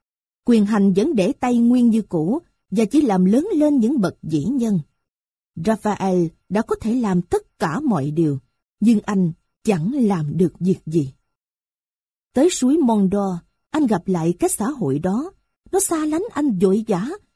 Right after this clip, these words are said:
như những con vật trốn bỏ đồng loại của chúng nằm chết sau khi đã đánh hơi từ xa. Mối căm thù đó có đi có lại,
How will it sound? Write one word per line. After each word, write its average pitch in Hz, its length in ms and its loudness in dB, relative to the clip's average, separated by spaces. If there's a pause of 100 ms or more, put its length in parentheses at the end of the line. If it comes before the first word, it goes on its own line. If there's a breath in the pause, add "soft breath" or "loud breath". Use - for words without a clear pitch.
như 330 140 6
những 247 180 4
con 330 260 -2
vật 190 160 0 (140)
trốn 302 160 2 (100)
bỏ 247 240 0
đồng 196 220 2
loại 175 400 -2
của 190 180 2
chúng 311 220 0 (200)
nằm 175 300 2
chết 359 300 -2 (240)
sau - 220 -2
khi 254 240 0
đã 214 120 0
đánh 262 260 -4
hơi 294 340 0
từ 147 180 -2
xa. 190 400 -6 (1040)
Mối 262 280 4
căm 294 220 0
thù 160 280 -2
đó 190 460 -2
có 262 140 2
đi 220 320 2
có 302 100 0
lại, 151 420 -4